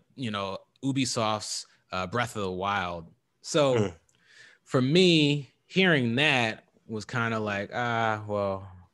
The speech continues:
Speaker 1: you know, Breath of the Wild is cool, you know, like, I have nothing, I have nothing against that game. It's just that it's just not for me.
Speaker 2: Right.
Speaker 1: Um,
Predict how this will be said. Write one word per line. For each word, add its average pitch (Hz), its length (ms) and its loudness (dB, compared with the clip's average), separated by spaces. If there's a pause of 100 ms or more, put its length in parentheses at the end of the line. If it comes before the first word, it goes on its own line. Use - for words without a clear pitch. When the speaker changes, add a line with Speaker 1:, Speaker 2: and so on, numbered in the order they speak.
(220)
Speaker 1:
you 131 100 -2
know, 110 240 2
Breath 170 200 4
of 196 60 2
the 190 40 4
Wild 165 360 6
is 147 100 -2
cool, 160 500 4
you 151 100 4
know, 120 220 4
like, 113 220 0
I 165 220 4
have 196 100 4
nothing, 160 420 0
I 165 160 4
have 139 120 0
nothing 135 280 -4
against 110 320 -6
that 101 220 -6
game. 107 320 -6
It's 101 120 -12
just 104 220 -12
that 95 180 -6
it's - 140 -12
just 92 200 -14
not 95 180 -8
for - 100 -16
me. 110 360 -4 (480)
Speaker 2:
Right. 92 180 -6 (100)
Speaker 1:
Um, 92 580 -4